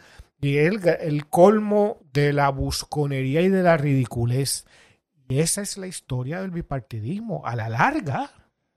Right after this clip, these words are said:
cuando esto se haga el recuento histórico, no va a quedar los momentos más o menos funcionales.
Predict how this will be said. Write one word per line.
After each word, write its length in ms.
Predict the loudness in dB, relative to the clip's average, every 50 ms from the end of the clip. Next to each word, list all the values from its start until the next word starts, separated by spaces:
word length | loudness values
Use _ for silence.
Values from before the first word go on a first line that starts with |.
| _ _ _ _ _ _ _ _
cuando 340 | 2 4 4 4 4 4 4
esto 300 | 2 0 -2 -4 -4 -4
se 400 | -4 -4 -6 -6 -8 -8 -8 -8
haga 640 | -6 -6 -4 -4 -2 -2 -2 -2 -4 -4 -8 -12 _ _ -20 -20 _ _
el 200 | -2 0 0 0
recuento 680 | 0 0 -2 -2 -2 4 6 8 8 8 6 2 -2 -4
histórico, 760 | -6 -6 -4 _ 6 6 6 6 4 0 -6 -10 -14 -16 -16 -18 _ _ _ -20 -20 -20 -20 _ _ _ _ _ _ _ _ _ _ _ _ _ _ _ _ _ _
no 360 | 6 10 12 12 12 12 12
va 180 | 10 8 8 6
a 80 | 4 2
quedar 440 | 2 4 4 6 6 4 4 2
los 220 | 2 2 2 2 2
momentos 920 | 2 0 0 2 2 2 2 2 0 -2 -4 -2 0 0 2 0 0 0
más 200 | 0 2 2 2
o 120 | 4 4 4
menos 360 | 4 4 4 2 2 0 0
funcionales. 760 | 0 -2 -2 0 0 0 2 2 0 0 0 -2 -6 -10